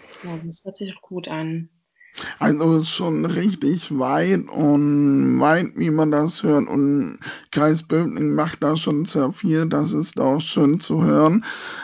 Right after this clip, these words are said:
Speaker 2: Ähm, die Frage ist, wenn ihr euch real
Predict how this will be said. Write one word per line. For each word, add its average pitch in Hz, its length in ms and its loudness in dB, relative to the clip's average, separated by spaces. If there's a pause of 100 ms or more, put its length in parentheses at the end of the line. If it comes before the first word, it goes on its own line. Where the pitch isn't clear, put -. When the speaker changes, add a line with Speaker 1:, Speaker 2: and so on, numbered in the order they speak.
(200)
Speaker 2:
Ähm, 151 760 4 (320)
die 175 120 2
Frage 156 400 2
ist, 196 380 0 (500)
wenn 160 520 2
ihr 170 260 2
euch 160 600 4 (160)
real 156 920 4